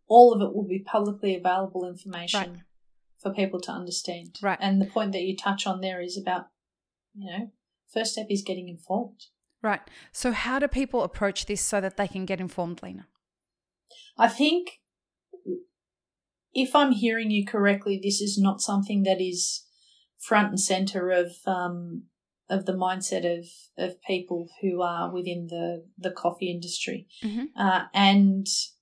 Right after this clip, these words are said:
Speaker 1: I can tell you a lot of the, um, the clients that I deal with who are significant heavy, significant energy users, it was electricity and gas have been hygiene factors for decades.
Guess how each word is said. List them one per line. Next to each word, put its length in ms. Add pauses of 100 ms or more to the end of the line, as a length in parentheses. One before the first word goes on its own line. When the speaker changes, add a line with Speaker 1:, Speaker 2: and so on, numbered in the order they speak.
(200)
Speaker 1:
I 100
can 240
tell 260
you 460
a 100
lot 220
of 100
the, 460
um, 380
the 100
clients 440
that 120
I 120
deal 220
with 220
who 80
are 260 (840)
significant 720
heavy, 520 (640)
significant 840
energy 400
users, 840
it 240
was 380 (180)
electricity 800 (580)
and 240
gas 300
have 160
been 140
hygiene 500
factors 500
for 80
decades. 800